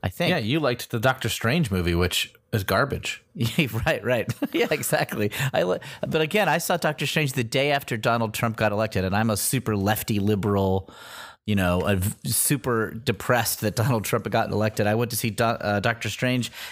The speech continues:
Speaker 1: and I was like, "Please take me away. Take me away from this world," and I loved it. So sometimes, you know, it is the mindset you go in with, I think, that the movies,
Speaker 2: Yeah, uh,
Speaker 1: there's
Speaker 2: and I
Speaker 1: no
Speaker 2: told you this
Speaker 1: budget that
Speaker 2: story
Speaker 1: can change that.
Speaker 2: I've told you this story before, but we, you and I saw Stripes, the Bill Murray, Harold Ramis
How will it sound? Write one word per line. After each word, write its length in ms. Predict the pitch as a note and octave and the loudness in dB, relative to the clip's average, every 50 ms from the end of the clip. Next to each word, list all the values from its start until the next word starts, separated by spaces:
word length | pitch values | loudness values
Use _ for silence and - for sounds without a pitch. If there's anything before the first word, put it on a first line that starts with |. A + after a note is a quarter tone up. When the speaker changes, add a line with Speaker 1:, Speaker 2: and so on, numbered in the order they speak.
| - - | -4 0
Speaker 1:
and 80 | A2 A#2+ | 0 2
I 60 | C3 | 2
was 100 | C3 G#2+ | 2 2
like, 220 | A#2+ A2 F#2 - | 0 0 -2 -4
"Please 320 | - - C#3 C#3+ D3 C3 - | -6 -2 -2 -2 -2 -2 -2
take 260 | - C#3+ C#3 - - | -2 -2 -2 0 0
me 120 | B2 B2 | 0 0
away. 440 | A#2+ G#2+ G#2 G#2 G2 F2+ E2+ E2+ E2+ - - - - - _ - | 2 2 2 2 2 0 0 -2 -6 -10 -16 -20 -20 -18 _ -2
Take 220 | - B2+ A#2+ - | -2 -2 0 0
me 80 | B2+ A#2+ | 0 0
away 200 | A2+ A2+ A2 A2 | 2 2 2 0
from 160 | - A#2 G#2+ | 0 0 0
this 180 | G#2 F#2+ - G#2 | 0 0 0 0
world," 340 | G2+ G2+ G2+ F#2 F2 E2+ | 2 2 2 2 0 0
and 100 | F#2 F#2 | 2 2
I 100 | F#2+ F#2+ | 2 2
loved 280 | F#2+ G2+ G#2 G2+ F#2+ - | 4 4 2 2 0 -2
it. 180 | E2 - - - _ _ _ _ _ - - - - - _ - | -4 -4 -6 -8 _ _ _ _ _ -14 -14 -14 -16 -20 _ -10
So 240 | - - - A2+ G#2+ | -4 -2 0 0 0
sometimes, 320 | - - F#3+ A#3+ E4+ F#4 | 0 0 -2 -2 -2 -2
you 80 | E3+ F3+ | 0 0
know, 100 | E3+ D#3+ | 0 0
it 60 | D#3+ | 0
is 120 | F3+ F#3 D#3+ | 0 -2 -2
the 80 | - D3+ | 0 0
mindset 380 | D3 C#3+ D3 D3 - - C3+ | 2 2 0 0 0 -2 0
you 100 | G#2+ A#2+ | 0 0
go 220 | A2+ A#2+ A2+ A2+ A2+ | 0 2 2 2 2
in 100 | A2+ G#2+ | 2 0
with, 240 | F#2+ E2+ E2+ - E2+ | 0 0 -2 0 0
I 80 | E2 | -2
think, 400 | E2+ - - D#2+ - - - - - - - | 0 0 -2 -2 -2 -4 -10 -18 -10 -4 -2
that 160 | G2 F#2 - | -2 0 0
the 80 | G2 | 0
movies, 180 | F#2+ G#2 G#2+ G#2 | 0 0 0 0
Speaker 2:
Yeah, 220 | F3 C#3+ G#2 - - - | 0 0 0 -2 -2 -2
uh, 220 | - G#2+ G2 F2 - - | -2 0 0 0 -2 -2
Speaker 1:
there's 180 | G#2+ B2 C3 A#2+ | -2 -2 0 0
Speaker 2:
and 80 | B2+ D3 | 2 0
I 40 | |
Speaker 1:
no 80 | D3 F3 | 0 0
Speaker 2:
told 140 | D3 B2+ A#2 | 0 0 0
you 60 | C#3+ | 0
this 60 | C#3+ A#2 | 2 2
Speaker 1:
budget 180 | A#2 A#2+ G#2+ | 0 0 0
that 60 | - A2+ | 0 2
Speaker 2:
story 140 | A2+ G#2+ G#2 | 2 2 2
Speaker 1:
can 60 | G2+ | 0
change 300 | E2+ F2+ G#2+ G2+ F#2 F2 | 0 0 -2 -2 0 0
that. 240 | F#2+ F2+ E2 - - - - - - - - - _ _ _ - - | 0 0 0 -2 -4 -10 -20 -20 -20 -20 -20 -20 _ _ _ -4 -4
Speaker 2:
I've 120 | D3 D3+ | -2 0
told 200 | - G3 E3+ B2+ | 0 0 0 2
you 80 | A#2+ A#2+ | 0 0
this 140 | B2 B2 - | 0 0 0
story 220 | - - G2 G2 | 0 0 0 2
before, 280 | F2+ F#2 F2 - F#2+ F#2 | 2 0 0 0 0 0
but 100 | F2 F#2 | 0 0
we, 220 | G2 A#2+ B2 B2 - - - | 0 2 0 0 -2 -4 -6
you 220 | - G#2+ A2+ B2+ | -2 0 0 2
and 80 | A2+ G#2+ | 2 2
I 100 | G#2+ A2+ | 0 0
saw 180 | G#2+ - G#2 F2 | 0 0 0 0
Stripes, 600 | - - - - - A2 A2 F#2+ - - - - | 0 -2 -4 -2 0 0 0 0 -2 -6 -8 -4
the 120 | - G2 | -4 -2
Bill 220 | E2 F#2 F#2+ F#2 | 0 0 2 2
Murray, 460 | F#2+ F#2 F#2 F#2 F#2 F#2 F2+ F2 E2 - | 2 2 2 4 4 4 2 2 0 0
Harold 260 | - E2+ G2+ F#2+ F2 F2 | 0 0 2 2 2 2
Ramis 540 | F#2+ F#2+ F#2 F2+ F2+ - - - - - | 2 2 2 2 2 0 0 -4 -6 -8